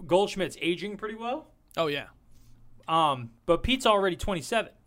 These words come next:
Speaker 2: Yep.
Speaker 1: Like, and Pete's only had two and a half seasons in M L B.
Speaker 2: Mm-hmm.
Speaker 1: Right? Um, but his O P S is damn nine hundred.
Speaker 2: He's a great player.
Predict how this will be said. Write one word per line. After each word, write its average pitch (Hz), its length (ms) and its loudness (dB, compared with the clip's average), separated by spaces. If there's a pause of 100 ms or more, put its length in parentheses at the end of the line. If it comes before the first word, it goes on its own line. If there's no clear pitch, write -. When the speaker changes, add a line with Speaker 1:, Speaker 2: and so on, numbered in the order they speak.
(400)
Speaker 2:
Yep. - 160 -6 (180)
Speaker 1:
Like, 160 380 0 (420)
and 175 220 0
Pete's 226 320 2
only 185 380 0
had 165 420 4
two 190 180 -2
and 175 100 -2
a 156 40 -2
half 151 240 -2
seasons - 560 -10 (960)
in 180 120 0
M 175 140 2
L 139 140 0
B. 185 300 0 (100)
Speaker 2:
Mm-hmm. 160 300 -10 (380)
Speaker 1:
Right? 160 300 0 (680)
Um, 143 500 0 (1400)
but 185 160 6
his 170 220 0
O 202 160 4
P 165 200 4
S 202 200 2
is 127 180 -8 (420)
damn 165 320 2
nine 165 240 -2
hundred. 151 380 0 (880)
Speaker 2:
He's - 100 -20
a - 20 -18
great 135 180 -8
player. 180 260 0